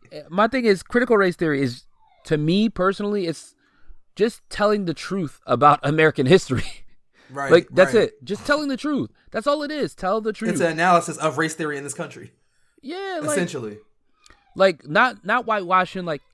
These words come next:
Speaker 1: "Oh, Columbus was a great man. He discovered America." And he, that man did not dis-, discover shit. He took over the country, killed some people, raped some women. He did a lot of shit,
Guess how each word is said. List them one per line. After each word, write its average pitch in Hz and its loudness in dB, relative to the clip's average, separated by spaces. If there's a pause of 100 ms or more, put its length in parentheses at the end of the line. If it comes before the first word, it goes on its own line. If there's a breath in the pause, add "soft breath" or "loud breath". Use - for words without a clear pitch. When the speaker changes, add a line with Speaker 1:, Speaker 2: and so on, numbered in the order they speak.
(100)
Speaker 1:
"Oh, 185 -2
Columbus 180 -6
was 135 -12
a 135 -6
great 147 -2
man. 170 -4
He 175 -10
discovered 165 -10
America." 160 -8
And 123 -12
he, 196 -12 (500 soft breath)
that 226 -2
man 165 0
did 143 -4
not 165 -4
dis-, 160 -8 (320)
discover 143 -6
shit. 131 -6 (640)
He 214 -8
took 202 -6
over 170 -2 (1120)
the 143 -6
country, 151 -6
killed 190 -6
some 165 -10
people, 139 -6
raped 180 -4
some 160 -10
women. 135 -8 (420)
He 226 -8
did 311 -6
a 302 -2
lot 185 2
of 143 -2
shit, 117 -6